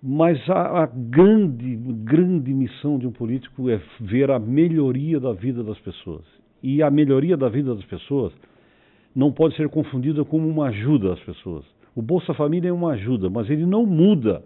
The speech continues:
a vida daquela família que recebe. Ele tira a fome das pessoas, mas ele não resolve o problema social deles. O problema social é resolvido de outra maneira. É dando uma qualidade de moradia pra essa gente, é dando escolaridade pros filhos dessa gente,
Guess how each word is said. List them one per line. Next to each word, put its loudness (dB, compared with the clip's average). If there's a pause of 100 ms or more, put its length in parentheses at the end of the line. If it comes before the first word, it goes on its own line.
(160)
a -6
vida -4
daquela -4
família -2
que -8
recebe. -2 (500)
Ele -2
tira 0
a 0
fome 4
das -4
pessoas, -10 (100)
mas -2
ele 2
não 4
resolve 4
o -2
problema -2
social -4
deles. -10 (540)
O -20
problema 2
social -2
é 2
resolvido -2
de -2
outra -2
maneira. 2 (440)
É -6
dando 0
uma -2
qualidade 0
de -4
moradia -2
pra -8
essa -8
gente, -8 (180)
é -8
dando 0
escolaridade 2
pros -8
filhos -8
dessa -8
gente, -6